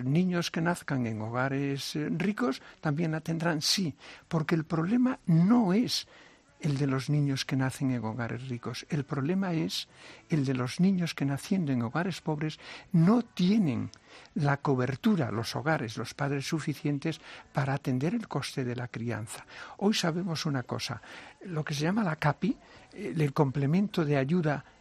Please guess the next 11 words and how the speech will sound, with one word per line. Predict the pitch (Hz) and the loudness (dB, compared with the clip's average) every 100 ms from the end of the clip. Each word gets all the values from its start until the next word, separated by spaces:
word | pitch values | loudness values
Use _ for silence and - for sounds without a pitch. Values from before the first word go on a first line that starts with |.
| - | -10
a | - 151 | 0 2
la | 147 | 2
infancia | 135 - 160 127 139 - | 2 2 0 2 -2 2
dentro | 151 214 190 147 | 4 4 2 0
del | 135 127 | 2 2
ingreso | 123 165 196 170 | 2 2 0 0
mínimo | 151 156 139 123 | 2 2 2 0
vital, | 120 113 147 190 - | -2 -2 -2 -2 -4
ha | 170 | -4
sido | - 262 262 - - - - - - | 0 0 0 -2 -10 -12 -12 -14 4
un, | 220 247 | 6 6